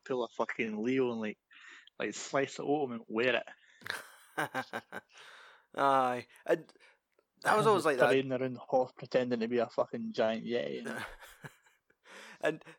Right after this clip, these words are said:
Speaker 2: it's almost, it's just a cruel thing where he goes to make his escape. He, he uses his Jedi powers to fucking bring the lightsaber to his hand, and he just fucking whips an arm off the yeti, then fucks off,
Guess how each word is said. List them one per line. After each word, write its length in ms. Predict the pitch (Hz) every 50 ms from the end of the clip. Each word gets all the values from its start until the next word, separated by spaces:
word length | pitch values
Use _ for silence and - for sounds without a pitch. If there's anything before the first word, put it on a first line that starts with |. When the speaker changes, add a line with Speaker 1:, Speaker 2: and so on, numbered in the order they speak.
| _ -
Speaker 2:
it's 480 | - - - - - 185 185 175 - - - -
almost, 460 | 165 202 208 196 202 185 165 - -
it's 220 | 151 156 143 -
just 160 | 180 175 160
a 40 | 151
cruel 220 | - - 165 156 143
thing 360 | 156 156 143 139 131 120 - - _ _
where 260 | - 143 139 131 123 - - - _ _ 262 _ _ _ _ _ _ _ - _ _ _ _ _ _ _ _ _ _ -
he 140 | 165 143
goes 260 | 131 120 147 160 151 -
to 80 | 165
make 160 | 147 151 143
his 160 | - 143 117 120
escape. 440 | 123 - - - 151 147 - - _ _ _
He, 240 | - - 143 - - _ - - - _ _ _
he 140 | - - 127 117 - _ _ _ _
uses 380 | - 147 156 156 135 135 131 120
his 160 | 135 120 107
Jedi 420 | - - 147 143 131 131 123 123
powers 460 | - - - 127 123 123 120 113 -
to 80 | - 120
fucking 520 | 110 113 113 - - 120 117 117 120 - - _ _ _ _ _ _ _ _ _ _ _ _ _ _ - _ _
bring 240 | - 139 139 135 131
the 80 | 127 127
lightsaber 420 | 135 127 - - - 135 117 117
to 80 | - 131
his 140 | 123 113 127
hand, 360 | 123 120 127 123 120 117 - - - - - _ _ _ _ -
and 100 | 139 139
he 60 | 139
just 180 | 135 143 131
fucking 280 | 127 127 131 - 135 120
whips 300 | - - 156 - - - 139
an 80 | 127
arm 260 | 127 127 131 139 139 139
off 160 | 131 - -
the 160 | 127 123 127
yeti, 340 | 131 127 123 - - 127 120
then 140 | 117 120 113
fucks 340 | - - - - - -
off, 360 | 139 135 135 135 - - -